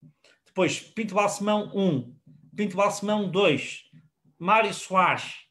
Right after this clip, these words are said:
três. Cavaco, um. Cavaco, dois. Cavaco, três. Guterres, um. Guterres, dois. Durão Barroso, um. Santana Lopes. Sócrates, um. Sócrates, dois. Passos Coelho, um. Passos Coelhos, dois. Muito efêmero, como o do Nobre da Costa, não é?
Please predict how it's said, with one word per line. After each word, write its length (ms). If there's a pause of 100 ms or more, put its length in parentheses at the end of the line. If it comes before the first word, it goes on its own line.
(140)
três. 600 (680)
Cavaco, 520
um. 280
Cavaco, 480
dois. 220
Cavaco, 420
três. 520
Guterres, 480
um. 100
Guterres, 420
dois. 480 (400)
Durão 320
Barroso, 540
um. 300
Santana 420
Lopes. 340 (1200)
Sócrates, 560
um. 100
Sócrates, 540
dois. 380 (640)
Passos 300
Coelho, 340
um. 240
Passos 300
Coelhos, 380
dois. 320
Muito 240
efêmero, 420
como 140
o 40
do 60
Nobre 220
da 80
Costa, 480
não 200
é? 220